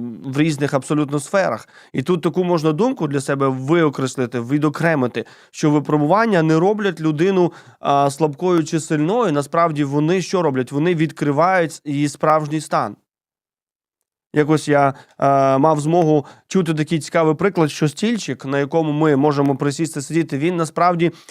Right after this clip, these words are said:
е, не сильний тоді, коли, е, міцний, тоді, коли просто він собі стоїть в кімнаті, а його міцність перевіряється тоді, коли на нього сідає там людина, будь-хто з нас. І так само будь-що, мабуть, перевіряється на міцність в певних обставинах. Я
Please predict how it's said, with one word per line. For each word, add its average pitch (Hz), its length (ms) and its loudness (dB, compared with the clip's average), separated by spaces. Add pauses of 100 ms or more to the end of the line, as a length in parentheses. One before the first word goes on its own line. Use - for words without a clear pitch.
(160)
е, 143 440 2
не 156 240 2
сильний 180 360 2
тоді, 156 240 -6
коли, 160 340 2
е, 135 220 0
міцний, 151 460 0
тоді, 156 220 -4
коли 156 200 0
просто 165 300 0
він 156 120 0
собі 147 320 -2 (160)
стоїть 160 400 0
в - 40 -16
кімнаті, 151 520 -2 (220)
а 139 160 4
його 151 320 4
міцність 170 560 -2
перевіряється 156 680 0
тоді, 147 240 -6
коли 156 240 -4
на 165 100 -2
нього 156 280 0
сідає 151 380 2
там 131 180 -2
людина, 135 400 -2 (320)
будь-хто 156 340 0
з 139 60 -6
нас. 127 340 -2 (260)
І 151 120 0
так 156 140 0
само 190 240 2
будь-що, 185 400 -2
мабуть, 123 480 -4
перевіряється 151 600 2
на 151 100 4
міцність 160 520 -2
в 151 280 0
певних 160 440 0
обставинах. 131 640 0
Я 127 200 0